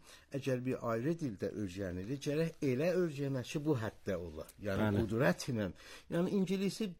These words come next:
Speaker 1: ba-, istir danışsın, elə, elə bir, bir Ləndəndə danışır. Fransa danışır, elə bir Parisdədir. "İnmə həst əz asman ayət həmi,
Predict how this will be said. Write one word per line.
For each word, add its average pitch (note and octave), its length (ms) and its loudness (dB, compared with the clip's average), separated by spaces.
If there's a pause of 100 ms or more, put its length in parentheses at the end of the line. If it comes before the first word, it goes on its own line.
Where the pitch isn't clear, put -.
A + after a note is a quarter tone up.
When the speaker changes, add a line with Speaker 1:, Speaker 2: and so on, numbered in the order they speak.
(100)
Speaker 1:
ba-, C#3 140 0 (220)
istir A2+ 340 -4
danışsın, A#2 560 0 (320)
elə, F#3 360 2 (240)
elə F3+ 240 8
bir, F#3 140 4
bir D#3+ 200 2
Ləndəndə B2+ 580 6
danışır. - 440 -8 (380)
Fransa E3 480 6
danışır, C3+ 340 2
elə D3 300 2
bir D#3 160 4 (840)
Parisdədir. A2 640 2 (220)
"İnmə F3 360 6
həst F3 320 2
əz A#2+ 220 2
asman B2+ 760 4
ayət A2+ 400 0
həmi, G2+ 380 -2